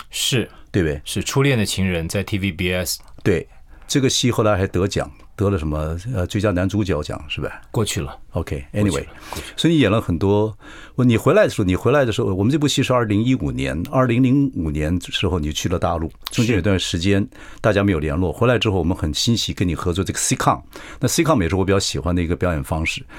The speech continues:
Speaker 2: 那演这个夫妻，你演 Melody 的老公啊，那后来又演了很多这样子的亲情的戏。
Speaker 1: 是。
Speaker 2: 对，对，对，对。那现在又接了一个大爱的戏。
Speaker 1: 是。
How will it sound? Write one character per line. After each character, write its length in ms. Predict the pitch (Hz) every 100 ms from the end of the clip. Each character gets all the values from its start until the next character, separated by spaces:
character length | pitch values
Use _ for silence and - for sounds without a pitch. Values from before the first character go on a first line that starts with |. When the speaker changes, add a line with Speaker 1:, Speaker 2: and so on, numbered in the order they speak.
| - - -
Speaker 2:
那 100 | 147
演 180 | 110 87
这 80 | 95
个 160 | 95
夫 200 | 87 -
妻， 180 | 101 110
你 120 | 101
演 140 | 90 85
Melody 360 | 98 92 82
的 40 | 71
老 140 | 67
公 260 | - 98 101 - - - -
啊， 100 | 104
那 60 |
后 140 | 110 135
来 80 | 117
又 140 | 113
演 120 | 95
了 80 | 98
很 200 | - 71
多 120 | 92
这 80 | 95
样 120 | 87
子 100 | 76
的 60 | 67
亲 200 | - 101
情 160 | -
的 60 | 80
戏。 300 | 71 - 69 - - -
Speaker 1:
是。 220 | - 80
Speaker 2:
对， 100 | 104
对， 100 | 82
对， 140 | 78 78
对。 180 | 67 - - -
那 80 | 123
现 160 | 143
在 60 | 127
又 120 | 113
接 160 | - 110
了 60 |
一 60 | 101
个 80 | 98
大 180 | 113
爱 180 | 92 101
的 80 | -
戏。 260 | - - -
Speaker 1:
是。 360 | - - 92